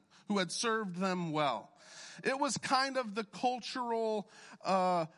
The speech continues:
the cultural expectation that if you do something great for the king, he does something great for you to show his gratitude. It, it, it encourages future acts of,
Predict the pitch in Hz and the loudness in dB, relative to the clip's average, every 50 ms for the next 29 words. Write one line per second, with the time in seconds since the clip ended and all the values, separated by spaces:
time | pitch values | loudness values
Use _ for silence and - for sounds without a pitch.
0 | - - 196 - - 247 247 226 - - 247 233 226 - 208 208 - - - 226 | -4 -4 -4 -2 0 -2 -2 0 0 0 2 2 2 2 0 -2 -2 -2 -2 -2
1 | 196 - - - 285 302 311 285 - - 170 131 123 - - - - 190 196 202 | -4 -4 -2 0 2 2 2 2 2 0 -2 -4 -4 -10 -16 -4 2 2 2 2
2 | 196 185 175 170 170 156 247 294 294 285 - 311 294 277 277 277 262 247 190 208 | 2 -2 -4 -6 -4 0 2 2 2 2 0 0 0 0 -2 -2 -4 -2 -2 2
3 | 220 233 247 - - - 240 220 240 233 - - - 214 185 175 185 196 - - | 2 0 0 -2 -6 -6 -4 -4 -4 -6 -6 -2 0 2 2 2 0 -2 -4 -10
4 | - - - 262 269 285 277 269 262 254 226 - - 247 226 220 - 233 240 233 | -16 -6 0 2 2 2 4 2 0 0 0 0 2 2 2 0 0 -4 -4 -4
5 | 196 151 170 180 190 208 214 - - 233 240 226 202 185 180 170 170 175 180 185 | -2 0 2 2 2 2 0 -6 -4 -2 0 0 2 2 4 4 4 4 2 0
6 | - - - - - 226 202 - - - 220 214 214 208 247 220 190 165 151 175 | -4 -8 -12 -2 0 2 2 2 2 2 2 2 2 0 0 -2 -4 -2 0 2
7 | 165 165 175 180 180 180 - 214 196 190 185 175 160 - - - - 196 214 - | 2 2 2 0 -2 -4 -2 0 0 2 2 2 2 0 -8 -8 -2 -2 0 2
8 | 202 202 - - 185 175 160 160 - - 302 311 311 294 208 240 254 220 - - | 0 -2 0 0 0 0 0 0 2 2 4 4 4 2 2 -2 -4 -6 -6 -6
9 | - 202 220 233 208 - - 254 233 220 202 208 208 208 - - - 202 180 165 | -4 -2 -2 -2 -2 -4 -2 0 2 4 4 4 4 2 0 -4 -4 -4 -2 -4
10 | 156 - | -4 -10